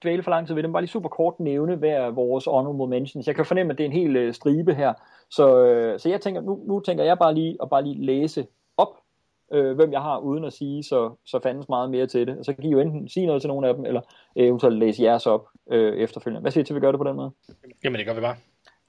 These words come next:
Speaker 1: Som sagt havde jeg Scarlett Johanssons, øh, Black Widow, Tom Hiddlestons Loki, Ron Perlmans Hellboy og Michael Fassbenders Magneto også blandt mine overvejelser.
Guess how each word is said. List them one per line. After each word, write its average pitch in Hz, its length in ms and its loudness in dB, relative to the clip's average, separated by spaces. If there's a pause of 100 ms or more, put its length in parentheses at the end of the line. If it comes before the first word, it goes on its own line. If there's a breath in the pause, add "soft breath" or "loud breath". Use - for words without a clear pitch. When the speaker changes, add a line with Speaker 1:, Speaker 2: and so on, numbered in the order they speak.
(120)
Speaker 1:
Som 143 100 -10
sagt 165 180 2
havde 151 140 4
jeg 135 140 2
Scarlett 139 320 -4
Johanssons, 135 520 -8
øh, 123 120 0
Black 131 240 -4
Widow, 131 280 2
Tom 117 220 -8
Hiddlestons 127 480 -6
Loki, 123 480 2
Ron 117 280 -2
Perlmans 120 440 0
Hellboy 117 380 2
og 101 60 -2
Michael 101 200 -4
Fassbenders 110 500 -2
Magneto 120 600 2
også 98 240 2
blandt 107 200 -2
mine 113 200 -2
overvejelser. 104 500 0